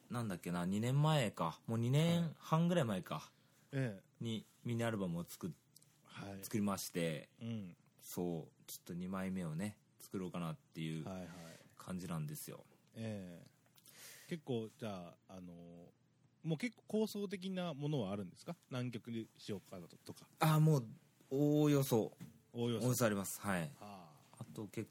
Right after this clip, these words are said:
Speaker 1: 構、まあ、ね、例えばこうディスク作るってなるとね、
Speaker 2: うん。
Speaker 1: 音源だけじゃないので、
Speaker 2: うん、そうなんで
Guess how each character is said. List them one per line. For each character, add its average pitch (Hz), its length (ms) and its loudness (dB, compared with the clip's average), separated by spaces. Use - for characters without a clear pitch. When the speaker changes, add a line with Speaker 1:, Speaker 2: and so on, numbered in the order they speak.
Speaker 1:
構、 82 220 -6
ま 82 260 -4
あ、 - 340 -10
ね、 143 220 2
例 139 80 0
え 139 40 2
ば 117 100 2
こ 107 140 0
う 95 40 0
デ 107 120 -2
ィ - 20 -2
ス - 120 -6
ク 165 220 -2
作 - 220 -2
る 151 60 2
っ - 20 -2
て 131 200 -4
な 110 140 0
る 104 80 -2
と 92 140 -4
ね、 110 340 -2
Speaker 2:
う 147 80 0
ん。 127 200 2
Speaker 1:
音 147 140 4
源 170 160 4
だ 123 100 2
け 110 100 -4
じ 101 80 0
ゃ 90 40 0
な 95 140 0
い 87 60 0
の 80 120 -2
で、 76 420 -6
Speaker 2:
う - 20 -6
ん、 117 320 -2
そ 117 80 -6
う 110 40 -4
な 113 40 -4
ん 107 40 -4
で 95 60 -6